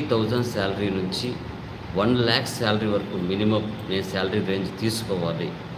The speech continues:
Already Tally Prime మీద వర్క్ చేస్తూ ఎస్ఏపి సాఫ్ట్‌వేర్ నేర్చుకొని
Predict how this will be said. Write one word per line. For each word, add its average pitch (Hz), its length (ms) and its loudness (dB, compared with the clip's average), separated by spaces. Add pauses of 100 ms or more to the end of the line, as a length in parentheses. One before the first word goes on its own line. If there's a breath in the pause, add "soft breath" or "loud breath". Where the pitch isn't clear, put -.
(960)
Already 127 440 4 (460)
Tally 113 340 4 (120)
Prime 117 220 4
మీద 110 180 4
వర్క్ - 300 0
చేస్తూ 110 320 0 (1500)
ఎస్ఏపి 147 420 2 (120)
సాఫ్ట్‌వేర్ 107 560 2
నేర్చుకొని 101 480 0